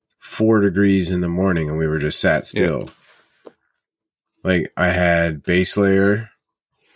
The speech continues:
Speaker 1: two pairs of socks, my scree pants.
Speaker 2: Yeah.
Speaker 1: And then, like, I just had a base layer top with a long sleeve shirt and my scree coat and a
Speaker 2: And you weren't
Speaker 1: beanie.
Speaker 2: cold.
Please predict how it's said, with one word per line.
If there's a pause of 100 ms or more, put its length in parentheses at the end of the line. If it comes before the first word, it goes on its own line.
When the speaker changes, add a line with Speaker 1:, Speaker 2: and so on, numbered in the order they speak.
(380)
Speaker 1:
two
pairs
of
socks, (1080)
my
scree
pants. (140)
Speaker 2:
Yeah. (1500)
Speaker 1:
And
then,
like, (120)
I
just
had
a
base
layer
top (360)
with (100)
a
long
sleeve
shirt (180)
and
my
scree
coat (1120)
and
a
Speaker 2:
And
you
weren't
Speaker 1:
beanie.
Speaker 2:
cold.